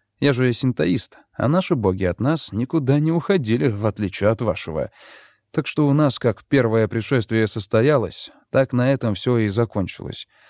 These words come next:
Поэтому пойду я по ночной Анне Ахматовой прогуляюсь».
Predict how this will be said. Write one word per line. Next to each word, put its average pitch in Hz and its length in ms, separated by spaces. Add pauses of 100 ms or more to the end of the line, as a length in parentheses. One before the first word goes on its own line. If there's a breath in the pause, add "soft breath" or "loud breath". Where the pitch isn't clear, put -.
(540 soft breath)
Поэтому 127 480
пойду 139 400
я 131 160
по - 160
ночной 127 480
Анне 117 200
Ахматовой 113 680
прогуляюсь». 92 840